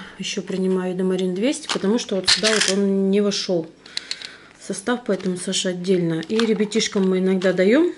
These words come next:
но вот уже давно не давала, нужно их тоже, конечно. У нас тут очень большой дефицит в нашем регионе. И вообще чуть не пожизненно нужно, конечно, йодомарин. Йодомарин сто я им даю,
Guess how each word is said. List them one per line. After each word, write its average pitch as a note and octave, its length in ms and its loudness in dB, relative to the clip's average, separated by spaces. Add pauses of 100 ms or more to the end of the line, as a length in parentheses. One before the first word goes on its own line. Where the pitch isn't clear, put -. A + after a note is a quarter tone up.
(140)
но F#3+ 100 0
вот G3 140 -2
уже G3 140 -2
давно F#3+ 280 2
не F3+ 120 2
давала, G3+ 340 0
нужно F3 380 -2
их F3+ 180 -8
тоже, E3+ 240 -8
конечно. E3 480 -6
У - 20 -2
нас F3 120 -4
тут - 260 -12
очень F#3 340 0
большой F3+ 320 -2
дефицит F#3+ 540 -4 (560)
в G#3 40 0
нашем G#3 340 2
регионе. F#3+ 720 2 (840)
И G#3 80 2
вообще F#3 380 -2
чуть F#3+ 200 -10
не G#3 80 0
пожизненно F#3 580 0
нужно, F3 280 0
конечно, F3 400 -4
йодомарин. F#3+ 480 0 (360)
Йодомарин G#3+ 480 6
сто - 320 0
я F3 180 4
им E3 120 0
даю, A3 300 2